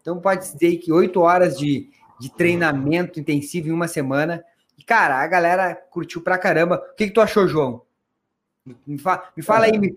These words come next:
Speaker 1: agora, a to-, a gente ouviu a galera falando que achou, só que ninguém te perguntou, então eu vou perguntar pra ti. Como, o que que, o que tu achou do DevOps Cloud Week?
Speaker 2: Cara, o pessoal acho que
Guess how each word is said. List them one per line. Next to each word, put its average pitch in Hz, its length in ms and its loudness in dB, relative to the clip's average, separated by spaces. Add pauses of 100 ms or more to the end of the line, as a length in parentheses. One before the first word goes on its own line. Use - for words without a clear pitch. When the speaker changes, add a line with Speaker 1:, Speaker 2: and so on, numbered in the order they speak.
(140)
Speaker 1:
agora, 180 380 2
a 175 40 -2
to-, 233 220 2 (160)
a 180 60 -2
gente 208 180 0
ouviu 214 200 2
a 226 60 6
galera 202 280 2
falando 190 320 -4
que - 100 -6
achou, 196 380 -4 (240)
só - 180 -6
que 208 100 -12
ninguém 214 240 -6
te 226 120 -16
perguntou, 226 360 -4
então 170 220 -4
eu 196 60 -4
vou 233 100 -6
perguntar 214 640 -4
pra 208 160 2
ti. 156 320 -8 (500)
Como, 220 260 2
o 214 60 -8
que 240 120 -12
que, - 120 -18 (140)
o - 40 -20
que 247 180 -6
tu 277 200 2
achou 214 420 4
do 165 120 -2
DevOps 156 360 2
Cloud 127 260 -8
Week? 104 260 -14 (840)
Speaker 2:
Cara, 123 260 -4
o - 60 -6
pessoal 117 380 -2
acho 131 180 -4
que 131 800 0